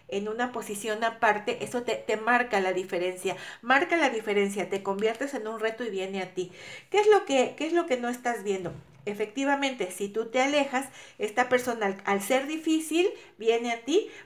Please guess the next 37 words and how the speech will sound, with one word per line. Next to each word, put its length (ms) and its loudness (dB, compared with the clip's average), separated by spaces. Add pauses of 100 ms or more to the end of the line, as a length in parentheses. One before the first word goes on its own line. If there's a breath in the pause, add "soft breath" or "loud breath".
porque 260 0
esta 260 -4
persona 600 0
está 280 -4
acostumbrada 800 0
a 220 -4
situaciones 840 -4
fáciles 600 0
en 120 -12
su 120 -10
vida, 280 0 (280 loud breath)
a 160 2
que 120 0
las 180 4
personas 480 -2
lo 120 0
busquen, 520 -6
a 120 -6
que 80 -4
las 160 -4
personas 420 -6
vayan 320 2
detrás 400 -2
de 160 0
él 140 -4 (220 loud breath)
y 100 -4
a 80 8
obtener 560 -2
con 180 -4
una 260 -2
gran 300 2
facilidad 640 0
y 80 -10
sin 220 -6
asumir 420 -4
ningún 320 -4
compromiso 720 -2